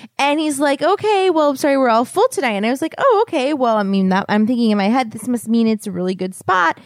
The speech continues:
Why don't we get a reservation for the next night?" And he's like, "Well, we don't have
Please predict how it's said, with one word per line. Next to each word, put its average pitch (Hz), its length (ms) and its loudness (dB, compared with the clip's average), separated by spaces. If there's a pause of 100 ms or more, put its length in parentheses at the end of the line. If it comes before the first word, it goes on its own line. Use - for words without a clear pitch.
(300)
Why 196 300 2
don't 226 120 2
we 220 140 0
get 214 220 -4
a 214 80 0
reservation 196 720 0
for - 100 -8
the 196 80 -4
next 349 320 -2
night?" 180 300 -4 (240)
And 214 100 2
he's 220 160 2
like, 208 160 -2
"Well, 185 100 2
we 180 120 -4
don't 190 420 -2
have 175 400 0